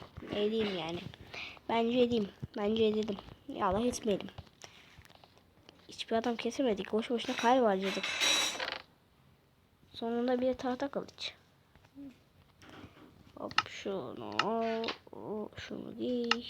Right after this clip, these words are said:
Onu neden aldıysam. Ondan sonra burada gereken bir şey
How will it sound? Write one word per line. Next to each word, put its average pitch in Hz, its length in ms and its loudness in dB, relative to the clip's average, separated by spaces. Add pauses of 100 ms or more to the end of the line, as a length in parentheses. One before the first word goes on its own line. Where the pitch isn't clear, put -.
(600)
Onu 220 220 -6
neden 214 200 -2
aldıysam. 214 440 -2 (840)
Ondan 208 220 0
sonra 202 240 -2
burada 208 160 0
gereken 202 440 0
bir 202 60 0
şey 262 440 4